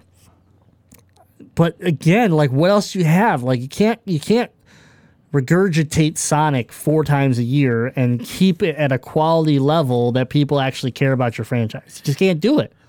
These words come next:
You can't make a s-, <sighs> I mean, I guess you could make some form of Sonic once a year, but it can't be like, it can't, like, you don't get a Mario, a Super Mario game every year that is a traditional Mario game.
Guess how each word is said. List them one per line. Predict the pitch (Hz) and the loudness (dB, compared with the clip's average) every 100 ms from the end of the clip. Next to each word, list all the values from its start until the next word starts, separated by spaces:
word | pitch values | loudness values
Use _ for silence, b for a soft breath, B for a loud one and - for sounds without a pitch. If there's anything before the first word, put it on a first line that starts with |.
| b b b b | b b b b
You | 202 | 0
can't | 392 427 240 | 2 2 0
make | 302 262 | -2 -2
a | |
s-, | 196 - _ b b b b b _ | -4 -6 _ b b b b b _
<sighs> | - B B B B B B B _ b b b b b b b b _ _ _ | -14 B B B B B B B _ b b b b b b b b _ _ _
I | 175 | -2
mean, | 208 190 | 2 2
I | |
guess | 160 180 151 | 2 0 0
you | 143 | -2
could | 139 | 0
make | 139 131 | 0 0
some | - 147 135 | -2 0 -2
form | - 135 131 | -2 -2 0
of | 127 - | -2 -2
Sonic | 127 123 120 - | -2 -2 -2 -2
once | 123 113 | -4 -2
a | 120 | -6
year, | 110 117 113 | -4 -2 -2
but | 110 123 | -2 -2
it | 127 143 | -2 -4
can't | - 165 160 | -2 0 0
be | 151 147 | 0 2
like, | 139 131 - _ | 2 -2 -6 _
it | 160 147 | -8 -4
can't, | 170 196 175 | -2 -2 0
like, | 147 | 0
you | 147 | 2
don't | 233 214 143 | 0 -2 0
get | 175 196 | 2 2
a | 143 | 2
Mario, | 127 135 165 160 165 | 2 2 2 0 0
a | 143 | -2
Super | - 175 147 | -2 0 2
Mario | 147 170 151 | 2 2 0
game | 127 127 127 | 2 0 0
every | 139 147 | -2 -2
year | 131 151 170 131 123 B B B | 0 0 2 0 -2 B B B
that | 139 | 2
is | 131 | 2
a | 135 | 0
traditional | - 135 156 151 160 143 | -2 -2 0 0 0 0
Mario | 143 180 127 95 | 2 0 -2 -4
game. | 104 110 | -10 -16